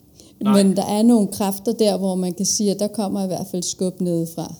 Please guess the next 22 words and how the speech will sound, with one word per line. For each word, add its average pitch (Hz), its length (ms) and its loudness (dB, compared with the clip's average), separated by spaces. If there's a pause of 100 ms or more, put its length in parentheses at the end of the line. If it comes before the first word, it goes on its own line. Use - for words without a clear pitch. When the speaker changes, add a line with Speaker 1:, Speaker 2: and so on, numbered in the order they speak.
(140)
Speaker 2:
Det 196 100 -2
bliver 214 180 2
ikke 240 140 2
her 226 200 2
fra 226 140 -4
Danmark, 196 480 0
og, 190 440 0
øh, 185 100 2
Speaker 1:
Nej, 180 140 0
det 170 100 -2
Speaker 2:
vi 196 60 -2
Speaker 1:
gør 190 100 -2
det 190 200 0
Speaker 2:
synes, - 60 -4
Speaker 1:
ikke. 208 40 2
Speaker 2:
at 185 100 0 (140)
vi 190 40 6
vil 190 100 2
betale, 190 440 -2
det 208 80 -2
skal 196 180 -4
være 185 320 0